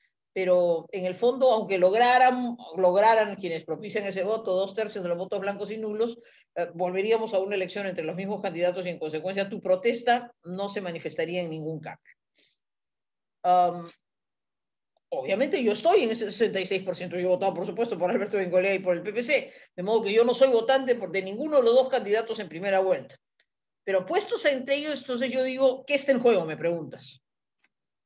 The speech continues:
Y voy a poner todo lo que en positivo creo que puede estar en juego. Creo que la opción que yo respaldo, que claramente es la de la señora Fujimori,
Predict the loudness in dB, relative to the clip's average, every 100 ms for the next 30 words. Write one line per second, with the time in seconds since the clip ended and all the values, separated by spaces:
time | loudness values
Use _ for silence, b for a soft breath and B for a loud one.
0 | -10 -4 -2 -2 -4 -6 -4 0 0 0
1 | -2 -4 -2 -4 -4 -6 -8 -4 -4 -2
2 | -2 0 0 -2 0 0 0 0 -4 -2
3 | -2 -2 -2 -10 _ _ _ _ _ -20
4 | -20 _ _ _ _ _ _ _ _ -8
5 | -2 -2 -2 -2 -2 0 0 0 -2 -10
6 | -16 _ _ -12 -6 -2 -2 0 0 0
7 | -4 -6 -2 0 0 -4 -4 -4 -4 -6
8 | -8 -8 -8 -6 -6 -6